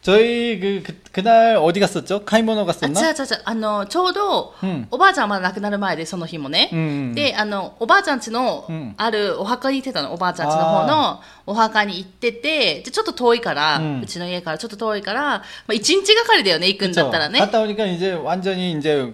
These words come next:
Speaker 1: 굉장히 어두워지고 저녁 때였는데, 저희 집 앞에,
Speaker 2: 저녁 때는 아니었어.
Speaker 1: 어쨌든 저희 집 앞에 막 경찰분들이 막 모여 있고 그랬었죠.
Speaker 2: そうそう。で、うち、あの、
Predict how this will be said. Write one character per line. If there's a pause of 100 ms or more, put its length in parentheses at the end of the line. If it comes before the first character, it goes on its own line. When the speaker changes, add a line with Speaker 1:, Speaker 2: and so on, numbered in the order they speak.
Speaker 1:
굉장히
어두워지고
저녁
때였는데,
저희
집
앞에,
Speaker 2:
저녁
때는
아니었어. (280)
Speaker 1:
어쨌든
저희
집
앞에
막
경찰분들이
막
모여
있고
그랬었죠.
Speaker 2:
そ
う
そ
う。
で、
う
ち、
あ
の、